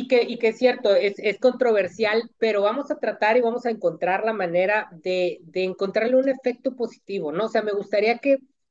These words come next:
terminemos este episodio más que con argumentos para pelear, con argumentos para nosotros mismos irnos liberando a veces de ciertas limitantes, de ciertos,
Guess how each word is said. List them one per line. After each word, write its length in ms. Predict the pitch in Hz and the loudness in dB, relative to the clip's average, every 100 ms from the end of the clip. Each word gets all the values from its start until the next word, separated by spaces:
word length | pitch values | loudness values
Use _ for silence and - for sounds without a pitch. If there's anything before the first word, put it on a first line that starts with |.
| - | -4
terminemos 500 | 226 214 226 254 262 | -2 -2 0 0 -2
este 180 | 262 262 | 0 0
episodio 500 | 254 - 208 220 233 | -2 -6 -2 -2 0
más 180 | 220 - | -4 -6
que 140 | 254 | -6
con 180 | 233 220 | -4 0
argumentos 720 | 185 156 156 180 254 320 330 | 0 0 0 0 -2 -8 -8
para 220 | - 220 | -2 -2
pelear, 400 | 202 185 233 302 - _ _ _ _ - | 0 4 4 2 -4 _ _ _ _ 4
con 240 | 233 247 | 4 6
argumentos 680 | 240 226 226 247 254 285 262 | 4 4 2 2 0 -2 0
para 260 | 262 240 | 2 2
nosotros 560 | 226 202 277 - 254 226 | 0 -2 -4 0 -2 -2
mismos 440 | 233 247 254 240 | -4 -2 -4 -6
irnos 320 | 240 226 240 240 | -8 -4 -4 -4
liberando 500 | 226 196 190 247 302 | -2 0 0 0 0
a 80 | |
veces 340 | 247 233 269 254 | 0 0 -2 -4
de 80 | 196 | -6
ciertas 580 | 220 214 - 240 233 185 | 0 0 2 0 0 -4
limitantes, 840 | 202 202 185 202 202 220 226 214 | -8 -8 -2 0 0 2 2 2
de 100 | 196 | -2
ciertos, 640 | - 202 202 - 214 214 | 0 0 0 2 0 0